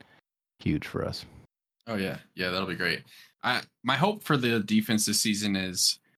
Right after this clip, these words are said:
Speaker 2: uh, they're kind of notorious. I've,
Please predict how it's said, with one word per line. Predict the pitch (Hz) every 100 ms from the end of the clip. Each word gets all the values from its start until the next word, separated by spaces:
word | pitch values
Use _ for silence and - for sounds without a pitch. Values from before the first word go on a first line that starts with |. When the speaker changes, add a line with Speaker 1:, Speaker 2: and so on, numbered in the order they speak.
| _ _ -
Speaker 2:
uh, | 98 98 92
they're | 101
kind | - 196 220
of | 180
notorious. | 117 117 123 123 117 - - _ - _ _ 196
I've, | 196 139